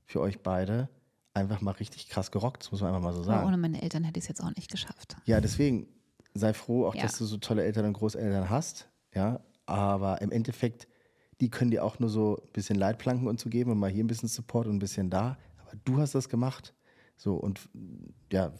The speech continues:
Speaker 1: weiß nicht, ob du da wahrscheinlich, bist du auch noch nicht so weit, da jetzt so komplett durchzugehen, aber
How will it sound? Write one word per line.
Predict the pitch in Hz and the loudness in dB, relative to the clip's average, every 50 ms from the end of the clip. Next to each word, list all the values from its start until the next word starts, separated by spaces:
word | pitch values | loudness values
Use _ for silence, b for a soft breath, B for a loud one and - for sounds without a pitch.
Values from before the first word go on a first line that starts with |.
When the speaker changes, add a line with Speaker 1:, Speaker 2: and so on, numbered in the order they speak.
| - - | -8 -2
Speaker 1:
weiß | - 101 110 110 | 2 2 2 2
nicht, | 123 113 | 2 0
ob | 110 101 | 0 0
du | - 107 | -2 -2
da | 95 101 101 98 98 98 95 | 0 0 2 2 2 2 0
wahrscheinlich, | 101 98 - 101 101 101 98 - - - _ _ _ _ _ - | 0 -2 -2 0 0 -2 -2 -4 -10 -20 _ _ _ _ _ -8
bist | - 107 - | -6 -4 -2
du | - | 0
auch | - | 2
noch | 107 | 2
nicht | 110 107 - | 2 2 0
so | - 101 | 0 -2
weit, | 104 104 101 - | 0 0 0 0
da | |
jetzt | 101 95 90 | -2 -2 -2
so | 101 95 | -4 -4
komplett | - 98 95 - 98 - - | -4 -4 -4 -4 -4 0 0
durchzugehen, | 113 113 - - 120 120 123 127 120 - | -2 0 0 -4 -2 0 0 0 0 0
aber | 87 95 92 - | 0 0 0 -2